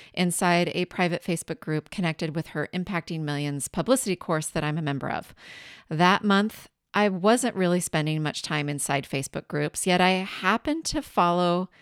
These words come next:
an internal nudge, what I kind of refer to as an, a whisper inside me one day,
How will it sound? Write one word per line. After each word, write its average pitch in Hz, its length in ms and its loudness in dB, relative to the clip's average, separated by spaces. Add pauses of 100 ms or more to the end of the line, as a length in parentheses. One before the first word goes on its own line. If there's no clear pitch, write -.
(280)
an 170 280 0
internal 226 680 0
nudge, 156 640 0 (840)
what 185 200 -4
I 147 180 0
kind - 200 -8
of 156 60 -4
refer 156 260 -4
to 156 240 -4
as 147 140 -2
an, 156 240 -6
a 165 60 -2
whisper 160 460 -2
inside 143 460 -2
me 151 320 -4 (360)
one 170 260 2
day, 139 440 2